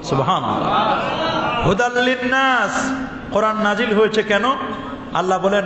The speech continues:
মানব জাতিকে হেদায়েত করবার জন্য। কোরআনের মূল টার্গেট হচ্ছে মানুষকে হেদায়েত করবে। সুবহানাল্লাহ। বান্দা থেকে মানুষ আল্লাহর বন্ধু হবে, আল্লাহর ওলি হবে।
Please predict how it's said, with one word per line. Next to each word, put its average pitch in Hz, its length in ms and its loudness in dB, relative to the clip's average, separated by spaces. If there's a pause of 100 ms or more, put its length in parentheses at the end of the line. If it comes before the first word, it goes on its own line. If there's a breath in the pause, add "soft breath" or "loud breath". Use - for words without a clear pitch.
মানব 190 240 2 (120)
জাতিকে 185 720 2
হেদায়েত 196 360 2 (120)
করবার 165 280 2 (100)
জন্য। 117 320 -4 (800)
কোরআনের 254 420 2
মূল 277 300 4
টার্গেট 262 360 2
হচ্ছে 254 340 0
মানুষকে 247 480 2
হেদায়েত 247 420 0 (100)
করবে। 175 260 0 (480)
সুবহানাল্লাহ। 190 640 0 (1120)
বান্দা 262 480 2
থেকে 254 380 2
মানুষ 247 340 2 (560)
আল্লাহর 240 360 2
বন্ধু 262 420 2
হবে, 254 220 2
আল্লাহর 254 380 2
ওলি 285 240 4
হবে। 269 400 2